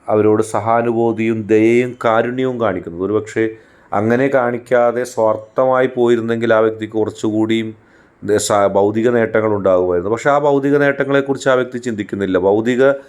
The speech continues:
നേട്ടങ്ങളെക്കാൾ കൂടുതൽ ആ വ്യക്തിയുടെ മനസ്സിൽ ഉള്ള ആഗ്രഹം എന്ന് പറയുന്നത് കൂടുതൽ ആളുകൾക്ക് സേവനം നൽകുക, കൂടുതൽ, ഏഹ്, സാമൂഹികമായ സേവനം നൽകുക,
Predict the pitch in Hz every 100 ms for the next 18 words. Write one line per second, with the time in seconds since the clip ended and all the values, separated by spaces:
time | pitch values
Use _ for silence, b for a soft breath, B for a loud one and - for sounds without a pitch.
0 | B B B 110 117 117 127 127 127 127
1 | 127 131 131 123 123 120 120 113 113 110
2 | 113 113 113 104 101 110 107 107 104 107
3 | 101 95 92 101 104 101 101 98 95 95
4 | 92 95 - b b b 113 117 120 135
5 | 135 120 - 110 110 123 120 123 123 131
6 | 131 120 - 110 107 107 107 98 90 92
7 | 87 - 110 113 120 123 127 - B B
8 | B - 113 107 104 101 113 113 120 117
9 | 113 123 127 113 113 120 117 117 113 107
10 | 110 107 98 92 92 87